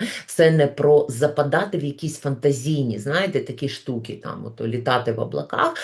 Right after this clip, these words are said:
а про те, що я опираюся на холодний розум, про мислення. Це реалістичне мислення, це здатність аналізувати, а не фантазувати і катастрофізувати. Це, кстати, у нас в жінок дуже часто така тема. Ми любимо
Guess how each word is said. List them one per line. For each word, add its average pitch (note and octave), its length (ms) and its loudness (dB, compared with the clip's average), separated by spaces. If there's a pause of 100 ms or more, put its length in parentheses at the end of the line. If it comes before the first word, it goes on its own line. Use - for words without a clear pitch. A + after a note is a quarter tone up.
(200)
а C#3+ 100 2
про D3+ 160 2
те, C#3+ 220 2
що - 160 -4
я C#3 260 4
опираюся D3+ 680 -2
на C#3+ 120 -6
холодний C3+ 520 0
розум, A2+ 380 -2
про C#3 160 -2
мислення. A#2+ 500 -4
Це B2 180 0
реалістичне B2+ 680 -4
мислення, B2+ 460 -6 (300)
це C#3+ 140 2
здатність D#3 680 0
аналізувати, C#3+ 1400 0 (260)
а E3 120 4
не D#3 140 2
фантазувати C#3 880 -2
і - 220 4
катастрофізувати. C3 1400 -2
Це, - 200 -2
кстати, A#2+ 460 -2
у A#2 60 0
нас A2+ 320 -2
в - 20 -14
жінок C3+ 420 0
дуже A2+ 220 -4
часто A#2 380 -4
така A#2 280 -6
тема. - 420 -6
Ми A#2 100 2
любимо A2+ 400 0